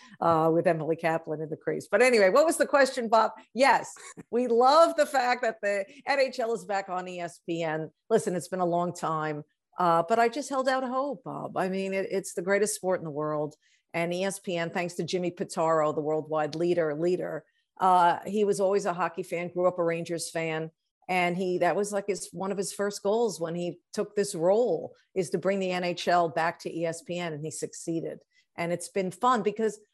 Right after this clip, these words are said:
honestly, Bob, and I've been saying this before to, to a lot of other people, the fact that at my stage of the game, being in this business as long as I have, uh,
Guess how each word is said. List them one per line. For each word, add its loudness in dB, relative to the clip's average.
honestly, -6
Bob, 0
and -2
I've -4
been -6
saying -4
this -4
before -2
to, 2
to -8
a -4
lot 0
of 0
other -2
people, -6
the -4
fact -2
that 2
at 2
my 2
stage 4
of 0
the 2
game, -2
being -4
in -6
this -8
business -4
as -6
long -4
as -4
I 0
have, -4
uh, 0